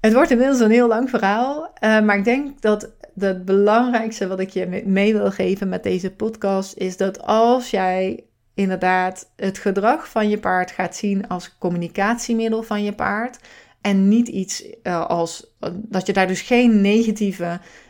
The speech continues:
denkbeelden op plakt, als in, eh, nou, hij staalt zich aan of, eh, ja, hij houdt je voor de gek of hij probeert je te pesten. Als je dat weglaat en echt kijkt naar het gedrag van je paard en van, "Oh, dit is gewoon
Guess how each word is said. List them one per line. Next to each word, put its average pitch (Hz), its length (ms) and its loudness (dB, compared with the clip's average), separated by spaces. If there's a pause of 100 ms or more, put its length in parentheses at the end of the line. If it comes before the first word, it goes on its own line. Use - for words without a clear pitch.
denkbeelden 240 760 2
op 226 180 0
plakt, 240 340 2
als 185 180 -2
in, 175 280 -4 (360)
eh, 175 100 -10 (320)
nou, 151 160 -6
hij 151 100 -6
staalt 170 280 -2
zich 190 180 -8
aan 190 460 4
of, 165 260 -8
eh, 170 280 -2 (380)
ja, 160 120 -8
hij 175 180 -4
houdt 175 220 0
je 175 60 -6
voor 180 120 0
de 180 60 -2
gek 190 400 2
of - 180 -8
hij 165 180 -6
probeert 180 320 0
je 190 60 -2
te - 140 -8
pesten. 269 540 0 (440)
Als - 200 -12
je 185 100 -4
dat 262 220 -2
weglaat 240 840 -4
en 190 300 -4
echt 233 480 -4 (500)
kijkt 233 320 2
naar 190 140 -2
het 180 120 -12
gedrag 202 380 -4
van 190 140 -6
je 185 100 -6
paard 180 280 -6
en 185 60 -8
van, 190 240 -10
"Oh, 170 140 -4
dit 240 180 -2
is 220 140 -6
gewoon 180 340 -6